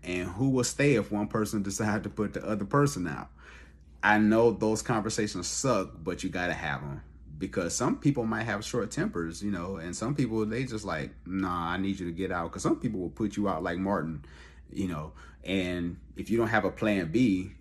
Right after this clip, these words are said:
you're just kinda S O L. So I think it's best to have that tough conversation about who does, about, about if the relationship doesn't work,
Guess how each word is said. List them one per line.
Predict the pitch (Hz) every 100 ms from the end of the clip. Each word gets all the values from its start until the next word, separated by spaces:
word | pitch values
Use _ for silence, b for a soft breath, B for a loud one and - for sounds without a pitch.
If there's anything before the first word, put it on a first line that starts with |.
| -
you're | 85 87 110
just | 95 90
kinda | 85 78 80 76 - - -
S | -
O | - 85
L. | 104 - B B B -
So | 95
I | 104
think | 107 117
it's | 104
best | 85 107 113 -
to | 85
have | 98 101 90
that | 92 87 80 - - -
tough | - 123 131 135
conversation | 135 123 113 120 117 - 110
about | 101 101 95 82 76 - - -
who | - 117 117
does, | 110 110 104 98 -
about, | 90 95 -
about | 90 85 95 -
if | 95
the | 101
relationship | 98 104 107 101 107 95 95
doesn't | 104 104 92
work, | 104 104 -